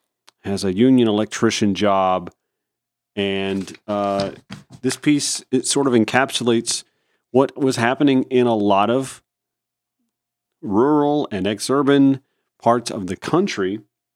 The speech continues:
and also kinda gives a glimmer of hope and even a roadmap of sorts to Democratic parties that serve counties like Paulding and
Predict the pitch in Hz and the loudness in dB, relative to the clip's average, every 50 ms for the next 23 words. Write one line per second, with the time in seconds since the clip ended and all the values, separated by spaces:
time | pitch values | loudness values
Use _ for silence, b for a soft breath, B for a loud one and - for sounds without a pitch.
0 | _ _ _ _ _ _ _ _ _ _ _ _ _ _ - 170 185 196 208 - | _ _ _ _ _ _ _ _ _ _ _ _ _ _ 0 0 2 2 0 -2
1 | 220 202 - 202 196 180 147 156 139 127 120 110 135 143 135 123 117 113 - 170 | -2 -2 0 0 2 2 2 0 0 -2 0 0 2 2 4 2 2 2 0 0
2 | 175 - 147 156 196 214 240 214 151 117 107 113 120 147 170 160 139 110 101 - | 0 2 2 2 2 2 2 2 2 2 2 2 2 2 2 2 2 2 0 -2
3 | 95 90 - - 110 104 104 104 98 - - - _ _ _ _ _ _ _ _ | -6 -8 -4 -2 0 0 0 0 -2 -6 -10 -10 _ _ _ _ _ _ _ _
4 | _ _ _ - - - 120 120 123 117 110 107 107 107 104 104 104 104 104 101 | _ _ _ -8 -8 -4 -2 0 0 2 2 2 2 2 2 2 0 0 -2 -4
5 | _ _ _ _ _ _ _ _ _ _ - 127 139 143 - - - 131 127 123 | _ _ _ _ _ _ _ _ _ _ 0 2 2 0 0 0 2 2 2 2
6 | 117 117 107 _ _ - - - 131 139 131 113 104 101 95 - - 107 101 101 | 2 -2 -4 _ _ -8 -2 0 2 2 2 2 0 0 -2 -2 0 0 0 0
7 | 98 - - - - 131 127 120 120 120 117 104 - - - 117 113 117 113 110 | -2 -4 -6 -4 0 0 2 2 2 2 0 -2 -6 -8 -4 -2 -2 0 0 -2
8 | 104 98 - 98 92 87 82 _ _ _ _ _ - - - 120 123 120 117 95 | -2 -4 -4 -6 -6 -6 -8 _ _ _ _ _ -12 -6 -4 -2 0 0 0 -2
9 | 95 92 90 87 82 82 - _ _ _ _ _ _ _ - 104 98 92 92 95 | -2 -4 -4 -4 -6 -8 -12 _ _ _ _ _ _ _ -10 -8 -8 -6 -8 -8
10 | 90 - | -10 -12